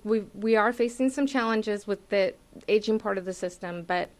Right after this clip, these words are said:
you know, our goal is to, to keep the pub-, public happy.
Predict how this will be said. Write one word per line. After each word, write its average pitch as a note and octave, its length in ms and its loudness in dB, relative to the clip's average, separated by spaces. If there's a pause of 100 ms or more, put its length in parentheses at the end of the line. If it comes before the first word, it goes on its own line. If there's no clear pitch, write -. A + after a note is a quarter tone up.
(600)
you A3 100 4
know, G3 420 4
our G#3 140 6
goal G#3+ 440 6
is G3 200 -4
to, F#3 460 0
to F#3 460 -4
keep A3 240 -6
the G3+ 80 -6
pub-, F#3+ 360 -4 (160)
public F3+ 320 -4
happy. D#3 440 -10